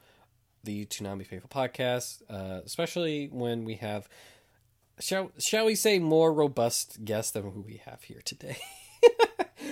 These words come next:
Uh, I'm not as, I enjoy horror, but I'm not as much of a buff as Kuro clearly is, which is why she's perfect to review these things. Make sure you check out her reviews when they are going live on our website. They're really good.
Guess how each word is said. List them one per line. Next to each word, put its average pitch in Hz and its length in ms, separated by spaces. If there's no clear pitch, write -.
Uh, 127 360
I'm 147 180
not 175 180
as, 160 220
I 160 100
enjoy 170 340
horror, 196 300
but 165 120
I'm 135 120
not 135 160
as 131 120
much 123 180
of 113 100
a 104 60
buff 90 340
as - 220
Kuro 85 460
clearly 90 400
is, 87 200
which 90 140
is 92 100
why 90 120
she's 92 280
perfect 185 420
to 131 120
review 104 340
these 98 200
things. 104 220
Make 156 200
sure 165 260
you 147 200
check - 320
out 143 180
her 147 160
reviews 131 580
when 127 180
they 131 120
are 131 160
going 127 420
live 123 380
on 120 220
our 120 160
website. 117 480
They're 101 80
really 120 240
good. 113 300